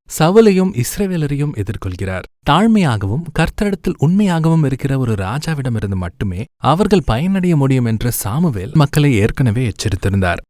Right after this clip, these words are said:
இல்லையென்றால் இஸ்ரவேலின் ராஜாக்கள் அழிவைதான் கொண்டு வருவாங்க.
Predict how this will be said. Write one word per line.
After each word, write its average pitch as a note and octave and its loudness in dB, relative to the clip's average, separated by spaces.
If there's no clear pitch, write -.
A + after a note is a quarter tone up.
இல்லையென்றால் D#3+ 4
இஸ்ரவேலின் E3+ 0
ராஜாக்கள் F#2+ -4
அழிவைதான் C3 0
கொண்டு G#2 -2
வருவாங்க. F2+ -2